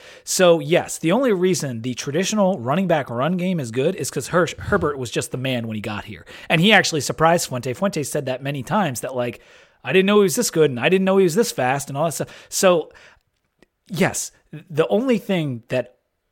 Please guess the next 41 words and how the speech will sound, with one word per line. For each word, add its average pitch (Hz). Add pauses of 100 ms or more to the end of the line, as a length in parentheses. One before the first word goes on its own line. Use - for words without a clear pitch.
(180)
our 143
offense 143
running-wise 143
does 127
well 131
is 131
run 127
the 123
quarterback, 101
which 233 (360)
eventually 151
will 190
get 170
Hendon 143
Hooker 135
hurt. 107 (300)
And 151
so 143
I, 147 (160)
I'm, 139 (240)
and 151
listen, 123 (120)
I 139
love 143
Hendon 143
running 139
the 135
ball. 135
He's 131
doing 139
a 120
great 127
job, 127 (380)
but 139
he -
runs 147
it 156
twenty 156
times 147
a 139
game. 147